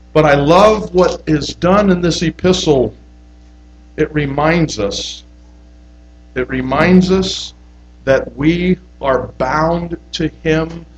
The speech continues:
no matter the depth of our despair. In the Apostles' Creed that we recite all the time, this creed harkens back to this sense that Jesus Christ went to the pits of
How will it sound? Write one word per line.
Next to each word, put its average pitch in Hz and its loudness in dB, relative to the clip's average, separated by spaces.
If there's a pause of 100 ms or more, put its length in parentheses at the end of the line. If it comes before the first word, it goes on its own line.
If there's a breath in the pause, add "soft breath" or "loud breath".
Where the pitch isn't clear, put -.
(160)
no 131 0
matter 139 0
the 131 -4
depth - -2
of 135 -4
our 135 0
despair. 127 -6 (880)
In 113 -12
the 113 -2
Apostles' 151 0
Creed 185 4
that 190 0
we 185 2
recite 180 0
all 185 4
the 180 2
time, 185 -4 (1400)
this 185 2
creed 214 -2
harkens 170 -2
back 185 -2
to 165 -4
this 156 -2
sense 156 -2
that 135 -4 (320)
Jesus 196 -4
Christ - -6 (540)
went 165 -6 (120)
to 147 -4
the - -4 (220)
pits - -6
of 127 -6